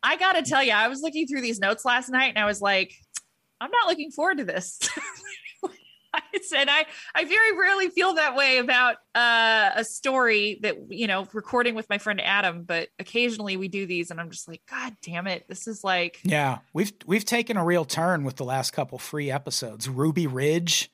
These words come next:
Speaker 2: and now this.
Speaker 1: <laughs> Ruby
Speaker 2: Do we have
Speaker 1: We're
Speaker 2: anything
Speaker 1: gonna
Speaker 2: to plug before we get out of here? Yeah, don't trust any of your government institutions. <laughs> Uh, beyond that, Patreon dot com slash unpops. Uh,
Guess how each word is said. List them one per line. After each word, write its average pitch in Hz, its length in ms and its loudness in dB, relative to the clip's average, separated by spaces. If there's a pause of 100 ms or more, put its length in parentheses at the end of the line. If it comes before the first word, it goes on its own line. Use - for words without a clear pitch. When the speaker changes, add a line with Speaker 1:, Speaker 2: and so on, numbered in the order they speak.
(120)
Speaker 2:
and 139 180 2
now 151 220 2
this. 160 560 0
Speaker 1:
<laughs> - 80 -20
Ruby 403 320 -6 (720)
Speaker 2:
Do 190 60 2
we 233 120 6
have 269 140 4
Speaker 1:
We're 294 80 -4
Speaker 2:
anything 277 120 2 (120)
Speaker 1:
gonna - 0 -
Speaker 2:
to 240 80 4
plug 233 680 2
before 269 240 0
we 277 80 0
get 269 120 -2
out 269 80 4
of 269 60 0
here? 285 120 2
Yeah, 330 320 2
don't 320 200 -2
trust - 340 0
any 339 220 -2
of 311 80 -2
your 311 120 -2
government 277 500 -2
institutions. 202 1600 -2
<laughs> 175 40 4
Uh, 180 200 4
beyond 240 520 0
that, 285 460 2
Patreon 240 420 -6
dot 226 200 -6
com 277 260 -8
slash - 240 -14
unpops. 302 760 -12
Uh, 214 240 -20